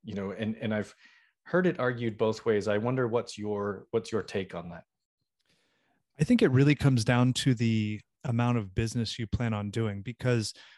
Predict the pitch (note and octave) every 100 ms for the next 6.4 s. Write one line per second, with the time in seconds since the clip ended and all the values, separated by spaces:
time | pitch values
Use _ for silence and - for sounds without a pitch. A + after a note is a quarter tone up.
0 | _ _ _ - C3+ C#3+ D#3+ D#3+ D3 A#2
1 | A#2 C3+ C3+ B2+ - C3 B2 B2+ B2 A#2
2 | G2+ A#2+ A#2 - - - _ - B2+ B2
3 | A#2 G#2+ G2+ G2+ A2 _ _ _ _ _
4 | _ - B2 D3+ D#3+ D#3 D3 C#3 C3+ -
5 | - C3 - B2+ C3 C3+ C3 A2+ C3 A2+
6 | B2 A#2+ A2+